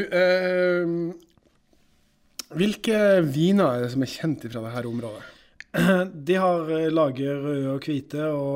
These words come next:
Speaker 2: og musserende viner som er, eh, gode, men den mest berømte vinen er en ekstremt særegen vin som du bare finner i, eh, Jura. Det heter Vin Jaune,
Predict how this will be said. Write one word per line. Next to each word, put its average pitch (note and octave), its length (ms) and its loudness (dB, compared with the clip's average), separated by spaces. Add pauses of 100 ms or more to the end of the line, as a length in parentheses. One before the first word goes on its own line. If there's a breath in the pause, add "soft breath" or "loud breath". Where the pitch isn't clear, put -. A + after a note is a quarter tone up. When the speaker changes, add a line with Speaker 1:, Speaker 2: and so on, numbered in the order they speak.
(140)
Speaker 2:
og D3 460 -8
musserende C#3+ 440 -4
viner C#3+ 240 -6
som D3+ 160 -8
er, C#3+ 320 -6
eh, D#3 600 -8
gode, F3 420 2
men G3 280 -4 (200)
den F3+ 220 -2
mest - 300 -6
berømte E3+ 760 -2
vinen G#2+ 400 -14 (380 loud breath)
er C3 160 -8
en C3+ 100 -6
ekstremt D3 800 -2
særegen C3 920 -2
vin C3 200 -2
som C#3 180 -4
du C#3 80 -6
bare B2+ 440 -4
finner B2 480 -8
i, B2+ 360 -6 (320)
eh, A#2+ 240 -10
Jura. B2 360 -6 (360 loud breath)
Det - 160 -14
heter B2 180 -6
Vin B2 200 -4
Jaune, C#3+ 500 -4